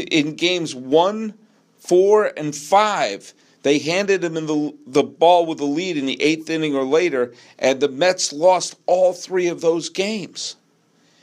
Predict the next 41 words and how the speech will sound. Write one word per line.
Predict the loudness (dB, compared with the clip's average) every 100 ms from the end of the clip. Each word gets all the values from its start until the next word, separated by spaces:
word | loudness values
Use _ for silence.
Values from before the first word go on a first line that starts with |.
| _
If | -4 0
he | 2
had | 2 2
held | 2 4 4
the | 0
lead, | -4 -2 -2 -2
the | 0
Mets | 0 0 -4
would | -2
have | -2 -2
won | 2 4 2
the | -4
World | 0 0 0
Series. | -2 -6 -6 -14 -4
If | -2
he | 0
had | 0
held | 2 2
the | 0
lead | -4 -4 -4
of | 0 0
just | 0 -6 -6
one | -2 2 2
of | 2
those | -2 -2 -2
games, | -4 -4 -2
it | -2
would | -2
have |
at | -4
least | -6 -4 -2
sent | -4
the | -4
series | -4 -4 -4
back | -4 -6 -6
to |
Kansas | -12 -8 -8 -10 -12
City. | -12 -16 _ _ _ _ _ _ _ _ _ _ _ _ _ _ _ _
Somewhere | -2 2 2 0 0 2
out | 0 -2 -2
there, | -2 -2